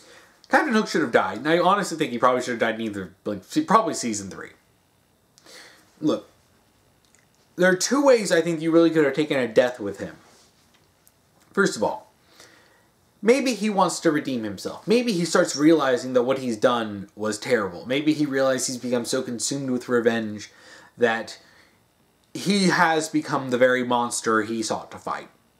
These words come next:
even though he was already a monster. But okay, all right. You know, l-, let's go with that. And then he dies a redemption death. Maybe, maybe saving Rumpelstiltskin.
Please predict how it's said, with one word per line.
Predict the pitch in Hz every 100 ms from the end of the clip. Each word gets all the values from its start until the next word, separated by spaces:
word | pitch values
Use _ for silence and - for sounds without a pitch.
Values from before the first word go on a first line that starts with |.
| -
even | 120
though | 113 107
he | 110
was | 95
already | 92 87 85
a | 87
monster. | 90 - - - - _ _ _ _ -
But | 180
okay, | 160 180 -
all | 226
right. | 202 - - _ _ - 160
You | 156
know, |
l-, | 175 202 214
let's | 202 196
go | 277
with | 302 311
that. | - - - _ _ - - - - _ _ -
And | 175
then | 233
he | 208 196
dies | 175 170 165 156 143
a |
redemption | 151 147 147 151 139 127
death. | 120 107 -
Maybe, | 135 170 208 220 208 202 185 - _ _ _
maybe | 156 196 220 196
saving | - 170 156 156 156
Rumpelstiltskin. | 139 127 135 - 110 - -